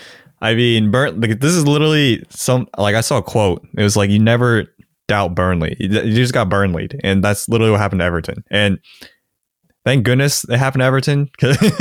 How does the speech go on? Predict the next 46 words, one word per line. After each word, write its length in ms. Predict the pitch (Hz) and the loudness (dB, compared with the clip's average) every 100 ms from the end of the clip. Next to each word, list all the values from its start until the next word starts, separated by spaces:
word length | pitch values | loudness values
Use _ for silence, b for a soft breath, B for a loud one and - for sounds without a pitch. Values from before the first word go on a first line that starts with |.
| 180 | -2
but 400 | 175 117 117 110 B B B - | -2 0 2 0 B B B -2
as 100 | 107 | 0
a 20 | |
Liverpool 260 | 120 120 | 2 0
fan, 280 | 117 127 123 | 0 2 2
but, 220 | 104 90 - | 2 -2 -2
you 80 | |
know, 140 | 113 101 | 0 2
this 240 | 123 156 | 0 0
is 240 | 156 - - _ _ - | -2 -4 -8 _ _ -6
the 60 | |
type 80 | 151 | -4
of 100 | 139 | -2
things 220 | 143 135 123 | 0 2 2
that 140 | 107 | 2
Burnley 260 | 110 117 110 | 2 2 2
does, 400 | 110 87 80 - | 2 0 -2 -6
like, 180 | 101 92 | -4 0
that 120 | 101 | 2
we're 80 | 101 | 2
just 140 | 95 | 0
kinda 140 | - 95 | 0 0
mentioning, 380 | 90 92 90 80 | 0 0 -2 -2
where 180 | 85 80 b b b | -2 -4 b b b
they 60 | 107 | 0
always 360 | 123 131 - - - | 2 2 -2 -10 -4
find 240 | 113 120 | 0 2
a 60 | 113 | 2
way 180 | 104 110 | 4 2
to 80 | 101 | 2
get 160 | 104 | 0
the 80 | 110 | 0
occasional 440 | 98 107 98 101 | 0 0 0 0
three 200 | 98 101 | 0 0
points 500 | 98 98 95 104 - - _ _ | 0 2 2 0 -4 -10 _ _
and 260 | - 95 90 | -2 0 0
just 280 | 101 - - | -2 -4 -2
do 160 | 107 | 0
enough 260 | 95 92 92 | 2 0 -2
to 80 | 90 | -4
get, 160 | 95 | -6
stay 160 | - 101 | -2 0
in 80 | 95 | 0
the 60 | |
Premier 260 | 90 92 87 | 0 0 0
League. 260 | 87 80 | 0 -2